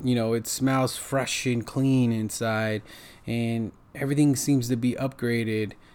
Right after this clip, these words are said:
Uh, the, the countertops, the dishwasher, the refrigerator, the stove, everything has this nice and beautiful feel to it.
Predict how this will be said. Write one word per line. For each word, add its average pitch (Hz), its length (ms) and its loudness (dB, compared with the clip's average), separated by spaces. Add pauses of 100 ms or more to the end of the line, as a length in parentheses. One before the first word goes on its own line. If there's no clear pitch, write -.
(180)
Uh, 110 320 -2
the, 110 160 -6 (260)
the 123 80 -6
countertops, 120 1120 0
the 120 260 -2
dishwasher, 117 960 0 (500)
the 113 100 -4
refrigerator, 117 1160 2
the 117 140 -2
stove, 127 580 2
everything 147 420 2
has 135 260 0
this 123 220 -4
nice 127 400 0
and 117 180 -2
beautiful 120 560 0
feel 139 440 0
to 113 280 -2
it. 107 120 -4